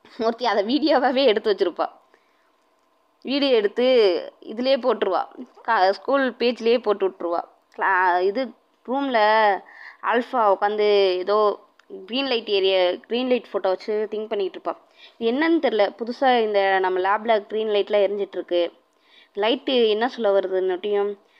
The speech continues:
"தெரியல, வேற எங்கேயாச்சும் போட்டது இங்க ரிஃப்ளெக்ட் ஆயிருக்கலாம்ல" அப்படின்னு சொல்லிட்டு லூனா சொல்லுவா. "எனக்கு தெரியும், ஆர்டினரி பல்ப், பல்ப் மாதிரி தெரியல, இது ஏதோ அங்க உள்ள புதுசா வர்ற மாதிரி தான் தெரியுது, இது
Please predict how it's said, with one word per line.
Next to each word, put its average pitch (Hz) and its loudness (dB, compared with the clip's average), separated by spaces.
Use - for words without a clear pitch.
"தெரியல, 311 2
வேற 262 2
எங்கேயாச்சும் 285 0
போட்டது 240 0
இங்க 208 0
ரிஃப்ளெக்ட் 208 -2
ஆயிருக்கலாம்ல" 185 0
அப்படின்னு 180 -8
சொல்லிட்டு 208 0
லூனா 196 2
சொல்லுவா. 165 -4
"எனக்கு 220 -8
தெரியும், 269 -4
ஆர்டினரி 302 2
பல்ப், 262 -2
பல்ப் 226 0
மாதிரி 240 -2
தெரியல, 226 -2
இது 196 -10
ஏதோ 214 0
அங்க 302 0
உள்ள 226 -2
புதுசா 247 -14
வர்ற 214 0
மாதிரி 196 -4
தான் 208 -4
தெரியுது, 180 -6
இது 196 2